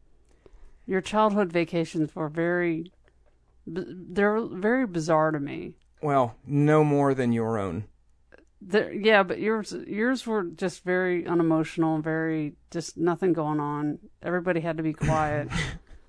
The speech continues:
Speaker 1: There was no
Speaker 2: That
Speaker 1: drama.
Speaker 2: <laughs>
Speaker 1: There was no drama.
Speaker 2: Oh, there, you know, because,
Speaker 1: There was
Speaker 2: because when my dad drove, he insisted that all of the kids, which is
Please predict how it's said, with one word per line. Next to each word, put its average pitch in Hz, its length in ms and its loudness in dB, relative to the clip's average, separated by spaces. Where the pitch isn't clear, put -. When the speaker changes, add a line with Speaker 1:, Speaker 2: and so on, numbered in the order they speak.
Speaker 1:
There 196 120 0
was 202 160 0
no 240 220 6
Speaker 2:
That 185 40 0
Speaker 1:
drama. 190 600 10
Speaker 2:
<laughs> 262 140 6
Speaker 1:
There 208 80 2
was 208 160 6
no 254 200 8
drama. 233 640 8
Speaker 2:
Oh, 170 140 6
there, 190 300 6
you - 100 0
know, - 240 6
because, 208 400 0
Speaker 1:
There 202 100 -10
was 185 160 0
Speaker 2:
because 220 300 6
when 202 160 2
my 180 140 2
dad 175 380 2
drove, 143 560 2
he 170 200 -2
insisted 147 680 -2
that 127 220 0
all 156 280 6
of 143 120 -2
the 131 80 -8
kids, 117 480 -4
which 120 220 -8
is 113 160 -10